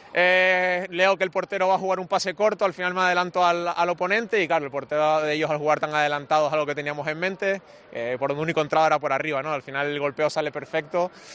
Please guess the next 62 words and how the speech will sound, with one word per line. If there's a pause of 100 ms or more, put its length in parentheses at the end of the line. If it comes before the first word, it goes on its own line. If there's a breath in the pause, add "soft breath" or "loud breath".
(260 loud breath)
y,
y
la
segunda,
pues
bueno, (200)
veo
a
Muriqui
entrando
por
el,
al
área,
sabemos
cómo
es
Muriqui,
al
final (400 loud breath)
da
igual
cómo
le
tires
el
balón
que
él
te
la
va
a
enchufar
y,
y
bueno,
la
verdad
que
es
verdad
que
ha
salido
bastante
bien,
la
ha
rematado
espectacular,
ha
sido
un
golazo
y
el
tercer
gol
de
la
tranquilidad.